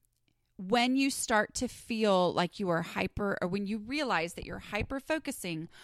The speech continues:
on one specific decluttering issue that you have. Don't start with that problem. Don't I-, if that problem is like, "I just don't even know, I just,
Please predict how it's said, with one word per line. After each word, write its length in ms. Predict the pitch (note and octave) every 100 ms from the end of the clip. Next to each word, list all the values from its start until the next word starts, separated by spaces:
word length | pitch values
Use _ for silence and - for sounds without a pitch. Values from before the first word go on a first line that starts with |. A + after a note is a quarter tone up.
| - - -
on 360 | F3+ F#3 F#3+
one 460 | G3 G#3+ A3 A#3 B3
specific 960 | - - - A#3+ - G#3+ - G#3 - G3+
decluttering 680 | G#3+ - - F3 F#3 F#3 F3+
issue 360 | - F#3+ - A3+
that 160 | F#3+ -
you 160 | F#3
have. 600 | F#3+ G3 D#3 E3 C#4+ D4+ - _ _ _ _ _ _ _ _ _ _ _ _ _ _ _ _ _ _ _ _ _ _ _ _ _ _ _ _ _ - G3+ -
Don't 280 | A3+ G#3 -
start 280 | - F3
with 100 | F3+
that 180 | - C#3+
problem. 460 | - C#3+ - - F3+ _ _ _ _ _ _ _ _ _ F#3 E3
Don't 720 | A#3 A#3 A#3 A#3+ - - - _ _ -
I-, 80 | F#3+
if 120 | G#3+ G3 F3+
that 260 | G#3+ A3+
problem 380 | - B3+ A#3 A3
is 100 | G3+
like, 160 | F3 -
"I 180 | - F3
just 240 | F3 F3+ -
don't 180 | E3+
even 260 | F3 F3 G3
know, 340 | B3+ D#4+ D#4+
I 140 | D4+ A3+
just, 300 | G3 G3